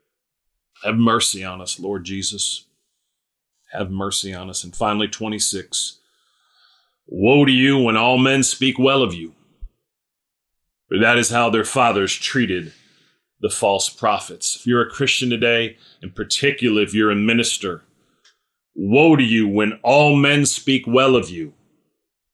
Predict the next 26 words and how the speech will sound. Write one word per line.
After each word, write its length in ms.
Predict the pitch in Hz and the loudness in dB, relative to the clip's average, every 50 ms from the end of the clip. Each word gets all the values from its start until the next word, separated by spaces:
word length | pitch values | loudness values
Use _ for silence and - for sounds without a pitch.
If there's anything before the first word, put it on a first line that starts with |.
| _ _ _ _ _ _ _ _ | _ _ _ _ _ _ _ _
For 100 | _ 110 | _ 0
that 200 | 110 135 135 131 | 2 4 4 4
is 120 | 127 120 - | 2 2 2
how 140 | 139 131 120 | 2 2 2
their 140 | 113 113 | 2 0
fathers 420 | - - 139 123 120 113 113 107 - | 0 0 0 2 2 2 0 -2 -4
treated 380 | - - 135 123 120 110 92 | -4 -2 0 2 2 0 0
the 80 | 90 107 | -2 -6
false 480 | - - - 151 151 151 139 - - - | -6 0 0 2 2 4 2 0 -2 -4
prophets. 920 | - - - 107 95 - - - 78 - - - - - - - - _ _ _ _ _ _ _ _ _ _ _ _ _ _ _ 92 | -6 -4 -2 0 0 0 -2 -8 -14 -10 -8 -6 -4 -4 -6 -8 -12 _ _ _ _ _ _ _ _ _ _ _ _ _ _ _ -14
Okay? 400 | 95 98 - 113 113 113 - - _ _ _ _ _ _ _ _ | -12 -6 -4 -2 -2 -2 -4 -8 _ _ _ _ _ _ _ _
Again, 560 | - 101 95 98 117 120 117 113 107 95 - - _ _ _ _ _ _ _ _ _ _ _ _ _ - | -12 -10 -4 -2 0 0 0 0 -2 -4 -6 -12 _ _ _ _ _ _ _ _ _ _ _ _ _ -2
the 120 | 101 107 | 2 4
message 540 | 110 110 120 131 131 - - 147 143 123 110 | 4 4 4 2 2 0 0 -2 -2 -2 -2
of 140 | 120 - - | -4 -6 -6
Christianity, 920 | - - 131 117 - - - 117 104 104 101 101 95 92 80 80 73 - _ _ _ _ _ _ _ _ _ _ _ | -6 -6 -4 -4 -4 -4 -2 0 0 2 2 0 0 -2 -4 -8 -12 -16 _ _ _ _ _ _ _ _ _ _ _
the 80 | 101 113 | 0 0
message 580 | 107 110 120 131 143 143 - 151 151 123 104 | 2 4 4 4 4 2 2 0 0 0 0
and 100 | 123 117 | 0 -2
the 120 | 117 120 - | -2 -2 -2
exclusivity 1080 | 131 139 - - - - - 135 135 123 - - - - 156 151 131 117 120 107 101 101 | -4 -4 -2 -2 -4 -2 0 2 2 2 2 0 -2 0 0 0 2 2 0 0 2 0
of 120 | 98 87 | 0 -2
the 80 | 82 - | -6 -10
cross 500 | - - - - 131 120 120 120 - - | -12 -8 -4 0 0 0 2 0 -2 -4
of 140 | 113 - - | -6 -8 -10
Christ, 680 | - - 131 110 87 76 - - - - - - - | -6 -4 -2 -2 -2 -4 -4 -6 -6 -6 -8 -12 -16